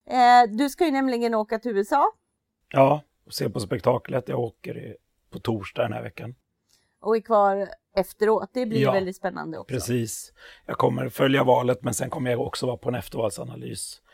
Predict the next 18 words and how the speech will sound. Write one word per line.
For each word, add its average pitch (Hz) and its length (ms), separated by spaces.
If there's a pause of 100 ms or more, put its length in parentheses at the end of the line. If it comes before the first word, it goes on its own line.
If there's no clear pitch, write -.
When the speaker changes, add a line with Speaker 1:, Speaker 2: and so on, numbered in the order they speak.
(600)
Speaker 2:
Förra 147 420
gången, 123 360
tjugohundratolv, 123 880
då 131 100
var, 120 300
då 117 120
var 135 80
båda 123 360
kampanjcheferna 127 800
där 127 160
och 123 60
berättade 120 440
några 135 260
dagar 135 220
efter - 200
valet. 113 380
Så - 80
att - 180